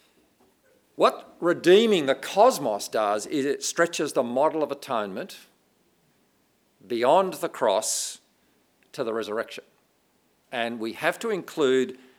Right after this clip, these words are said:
the resurrection in our operating model of the salvation work, the saving work of the Godhead.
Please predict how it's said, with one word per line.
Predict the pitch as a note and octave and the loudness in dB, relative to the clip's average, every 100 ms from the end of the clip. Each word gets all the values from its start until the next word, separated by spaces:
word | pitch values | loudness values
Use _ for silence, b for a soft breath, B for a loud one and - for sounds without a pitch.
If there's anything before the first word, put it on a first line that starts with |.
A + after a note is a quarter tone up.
| B | B
the | - A#2+ | -6 -2
resurrection | B2 A2+ G#2+ D#3 F#3 - - - _ _ _ | -2 -2 0 0 0 -6 -12 -16 _ _ _
in | C3+ A2+ | -12 -8
our | G#2+ - | -6 -4
operating | C3 - B2 G#2+ G2+ | -4 -2 -4 -4 -8
model | G2+ A2+ G#2+ F#2 - _ b b - | -4 -2 -4 -10 -16 _ b b -10
of | A#2 G#2 | -10 -8
the | G2+ | -10
salvation | A#2 G2+ F#2 G2 - F#2 | -6 -6 -6 -10 -12 -16
work, | F2+ G2 - | -12 -12 -10
the | A2 | -8
saving | - B2 G#2+ G2 F#2 | -2 -2 -2 -6 -6
work | G2 F#2+ - | -6 -6 -10
of | G2+ | -16
the | G2 | -14
Godhead. | A2 G2 - G#2 - | -8 -8 -10 -18 -20